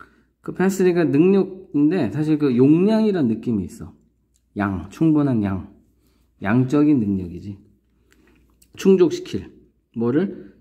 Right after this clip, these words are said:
최대 수요 기간을 충족시킬. 그러니까 항상 예를 들어서 아까 미용실 예를 들었는데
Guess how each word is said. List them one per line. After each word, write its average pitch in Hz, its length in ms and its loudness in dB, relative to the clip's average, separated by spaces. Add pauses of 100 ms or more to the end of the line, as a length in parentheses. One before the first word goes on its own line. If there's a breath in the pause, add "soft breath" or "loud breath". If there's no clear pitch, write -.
최대 185 480 0
수요 160 500 0
기간을 104 640 -8
충족시킬. 110 640 -6
그러니까 160 200 2
항상 185 640 0 (540 soft breath)
예를 175 160 2
들어서 160 240 2
아까 139 180 -2
미용실 156 520 0
예를 123 200 0
들었는데 101 680 -4